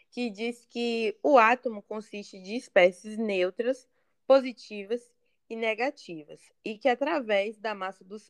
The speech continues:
prótons e dos elétrons, não é possível explicar a massa dos átomos.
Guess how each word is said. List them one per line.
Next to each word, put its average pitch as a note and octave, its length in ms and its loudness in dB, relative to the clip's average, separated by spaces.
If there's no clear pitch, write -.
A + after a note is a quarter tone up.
prótons F3 760 -6
e F#3+ 120 -12
dos E3+ 260 -6
elétrons, F3 680 0
não C4 200 -2
é C4+ 80 0
possível C4 480 -10
explicar A#3+ 520 -6
a A3 60 -6
massa G#3 400 -6
dos C#4 320 -10
átomos. E3+ 720 -12